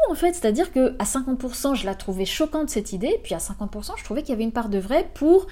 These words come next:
bah, ce que je viens de te dire, en fait, juste avant, pour nos relations, euh, en société, au travail, et cetera. Et je suis sûre et certaine à cent pour cent que si j'avais dit les choses comme ça,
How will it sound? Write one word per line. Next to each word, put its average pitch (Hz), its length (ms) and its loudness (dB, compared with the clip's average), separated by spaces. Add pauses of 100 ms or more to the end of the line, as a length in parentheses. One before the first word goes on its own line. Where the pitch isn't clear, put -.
(200)
bah, 214 100 6 (280)
ce - 140 -2
que 359 80 10
je 302 80 4
viens 339 100 4
de 339 80 -2
te 311 120 6
dire, 349 180 6
en 349 80 4
fait, 320 140 4
juste 285 220 0
avant, 262 300 4 (420)
pour 302 220 4
nos 240 140 8
relations, 226 680 4
euh, 185 160 0 (380)
en 208 120 -4
société, 262 800 0
au 220 80 2
travail, 196 400 -2
et 247 80 -6
cetera. 208 380 -4 (840)
Et 240 100 6
je 233 120 4
suis 277 260 2
sûre 330 380 4
et 269 80 8
certaine 262 680 0
à 214 100 0
cent 277 300 -2
pour 240 180 -6
cent 196 140 -4
que 190 120 -8
si 349 220 -2
j'avais 269 300 2
dit 233 200 4
les 247 120 6
choses 214 200 0
comme 180 180 0
ça, 269 300 4